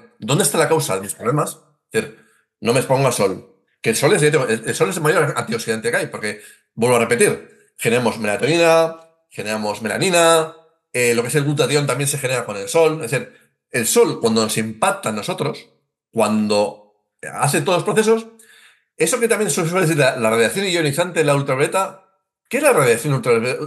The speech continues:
eh, ionizante, la ultravioleta? Es decir, la ultravioleta impacta a nosotros,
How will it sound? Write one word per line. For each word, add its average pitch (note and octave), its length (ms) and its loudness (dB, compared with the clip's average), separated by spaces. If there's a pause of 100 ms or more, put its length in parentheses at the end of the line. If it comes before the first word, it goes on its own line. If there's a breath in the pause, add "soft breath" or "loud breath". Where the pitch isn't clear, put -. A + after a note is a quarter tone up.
eh, C#3 540 -4
ionizante, B2+ 440 0
la C3+ 80 2
ultravioleta? A#2 520 2 (120)
Es A#2+ 140 2
decir, A2 440 -6
la G2+ 180 -6
ultravioleta G2 360 0
impacta A2+ 300 -2
a - 20 -2
nosotros, B3 500 -2